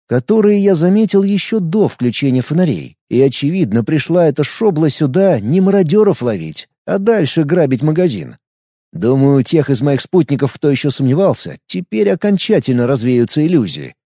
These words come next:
И когда мы начнем притворять в жизнь план "В", все будут готовы.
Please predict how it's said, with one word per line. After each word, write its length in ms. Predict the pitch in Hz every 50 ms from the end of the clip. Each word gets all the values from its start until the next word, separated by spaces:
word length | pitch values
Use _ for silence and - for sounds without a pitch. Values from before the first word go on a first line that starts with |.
| _
И 120 | - 107 -
когда 280 | 131 127 127 123 143
мы 140 | 143 151 147
начнем 400 | 135 139 - - 156 156 143 123
притворять 520 | - 131 135 135 139 143 151 151 135 104
в 40 | 101
жизнь 400 | 104 101 127 156 147 120 101 98
план 340 | - 123 143 131 117 110 101
"В", 360 | 113 160 214 175 87 67 - _ _ _ _ _
все 360 | - - - - - 226 185
будут 300 | 139 127 156 139 139 123
готовы. 600 | 113 107 135 120 - 104 87 71 62 60 60 -